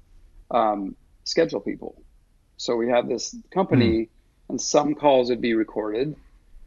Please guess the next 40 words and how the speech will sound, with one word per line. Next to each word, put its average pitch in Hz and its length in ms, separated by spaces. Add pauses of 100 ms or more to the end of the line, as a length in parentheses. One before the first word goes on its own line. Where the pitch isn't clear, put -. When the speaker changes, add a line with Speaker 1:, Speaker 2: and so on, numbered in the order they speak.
(640)
Speaker 1:
Um, 113 520
but 131 140
it 131 60
was 135 140
about 139 480
no 139 220
verbal 165 320
vomit, 135 460 (840)
you 160 100
know, 127 240 (220)
Speaker 2:
<laughs> - 220
Speaker 1:
get, 135 380
get 135 200
to 160 80
the 151 120
point. 147 520 (1500)
Um, 127 340
if 113 80
they 131 80
ask 123 240
a 160 40
lot 156 140
of 156 80
questions, 151 600
just - 280 (160)
kind 202 220
of 175 220 (160)
address 156 420
them 147 200
briefly, 131 460
but 131 200
get 131 140
back 123 340
to, 120 480 (680)
you 127 80
know, 117 100
"Let's 117 200
get 120 120
you 98 80
scheduled." 117 680